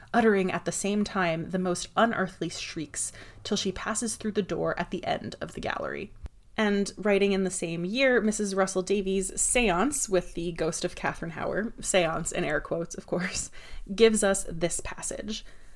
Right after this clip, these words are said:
Quote, "In less than two years after the king's marriage, my head fell on the block, but not a victim to Henry, but a victim to the war between the Pope and the Protestants.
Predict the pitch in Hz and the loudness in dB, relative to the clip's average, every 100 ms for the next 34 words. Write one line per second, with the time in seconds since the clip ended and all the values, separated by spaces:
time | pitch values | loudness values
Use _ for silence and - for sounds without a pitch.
0 | - - - 247 208 - 233 226 277 - | -18 -14 2 2 4 2 4 4 2 2
1 | 254 240 240 208 196 196 196 185 - 190 | 0 2 0 4 6 6 4 -4 -2 -2
2 | 185 - 185 185 170 165 170 190 185 180 | 0 0 -2 0 0 2 0 2 4 4
3 | 180 226 214 202 - 202 202 175 185 170 | 2 2 2 0 0 4 6 6 4 2
4 | 165 170 165 - - - - - 226 208 | 0 -2 -2 -6 -16 -18 -4 4 6 6
5 | 220 262 285 214 220 - 196 202 - 196 | 4 8 6 6 2 2 0 0 0 0
6 | 175 160 175 - - - - 226 208 214 | 0 -2 -8 -12 -20 -18 2 4 6 4
7 | 254 254 233 214 190 180 185 247 233 220 | 2 2 2 2 2 4 4 4 4 2
8 | - 202 185 - 214 220 190 165 - 156 | 4 4 2 0 0 0 -4 -8 -6 -4
9 | 160 - - - - | -2 -2 -4 -6 -8